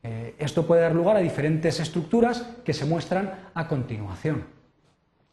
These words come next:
En la primera de las estructuras apreciamos que los grupos sustituyentes, en este caso el grupo metilo, ocupa siempre la misma posición,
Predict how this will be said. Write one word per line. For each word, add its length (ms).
En 140
la 100
primera 300
de 80
las 180
estructuras 600
apreciamos 680
que 140
los 200
grupos 280
sustituyentes, 800
en 60
este 220
caso 280
el 100
grupo 280
metilo, 420
ocupa 460
siempre 520
la 120
misma 340
posición, 680